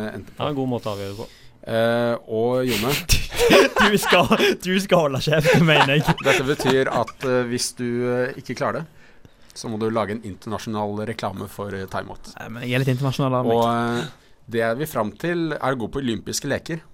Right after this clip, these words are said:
Speaker 3: Nei.
Speaker 1: Er du god på olympiske vinterleker?
Speaker 3: Nei.
Speaker 1: Ok. Eh, vi skal tilbake i tid.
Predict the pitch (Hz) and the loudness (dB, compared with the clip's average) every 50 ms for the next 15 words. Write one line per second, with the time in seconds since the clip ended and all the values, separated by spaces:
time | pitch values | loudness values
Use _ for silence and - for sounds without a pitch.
0 | - _ - - - 202 196 - - - - - - - - - - - - - | -20 _ -20 -10 -6 -6 -6 -6 -8 -14 -20 -20 -20 -20 -20 -18 -16 -14 -14 -14
1 | - - - - _ - 123 123 117 110 - 123 127 120 110 104 - - - 131 | -16 -18 -20 -18 _ -8 -6 -6 -6 -4 -4 -2 -2 -2 -2 -4 -4 -6 -6 -4
2 | 123 127 120 95 - - 90 92 87 - 175 180 - - - - - - - 107 | -2 -2 -2 -4 -6 -6 -6 -6 -6 -4 -6 -8 -8 -10 -18 -20 -10 -4 -4 -4
3 | 101 - - - - - - - - - - - _ - 110 - - - - - | -4 -4 -8 -14 -18 -20 -20 -20 -20 -20 -20 -20 _ -18 -16 -14 -14 -16 -16 -18
4 | _ _ - - - - - - - - _ _ - 120 127 127 131 131 135 131 | _ _ -20 -20 -20 -20 -20 -20 -20 -20 _ _ -8 -4 -2 -2 0 0 0 -2
5 | 131 131 127 127 131 - - 147 139 - - 139 135 117 - - 135 139 139 139 | -2 -2 -2 -4 -4 -4 -2 -4 -4 -4 -2 -2 -2 -2 -2 -4 -4 -2 0 0
6 | 139 139 151 165 185 190 | 0 0 -2 -2 -2 -4